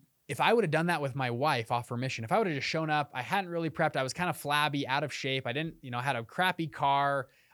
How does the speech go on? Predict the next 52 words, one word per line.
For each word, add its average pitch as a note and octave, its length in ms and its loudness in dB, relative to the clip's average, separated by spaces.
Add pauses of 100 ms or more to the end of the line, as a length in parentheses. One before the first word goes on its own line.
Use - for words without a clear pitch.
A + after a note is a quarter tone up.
I B2+ 60 -6
hadn't F3 340 0
worked D3+ 300 -4
hard D3+ 320 0
in B2 80 -4
school, G3 340 2
I D#3 80 4
kinda A3 240 0
was D#3 140 0
just C3 180 -4
lazy D3 680 -2
during C#3 220 -4
her C#3 100 -2
eighteen C#3 300 -2
months, C3+ 180 -4
I C3 40 -6
was C#3 60 -4
just C3+ 120 -6
waiting C3+ 260 -2
around, C#3 480 -2
bumming C3 280 -2
around. C#3 260 -4 (320)
My D#3 220 0
wife, D3 380 2
who's B2+ 180 -4
a A#2 100 0
ha-, D3 420 2
high-powered, D3 840 0
high-performance C3 880 -8
woman, G#2+ 280 -8 (760)
no E3+ 220 2
chance E3+ 420 -4
she C3+ 120 -4
would A#2+ 100 -4
have A2 80 -6
married G2+ 260 -10
me. F#2 160 -20 (1120)
She - 100 -2
would E3+ 40 2
have D#3 40 0
said, D#3 140 2
"Bridger's F#3 220 2
kind F#3+ 140 2
of F3+ 60 2
a D#3+ 60 0
bum. D3+ 320 2 (420)
He's D3+ 180 -2
not F#3 180 2
really, F3+ 220 4
he D3+ 140 -2
doesn't F#3+ 160 2
really D#3 220 -2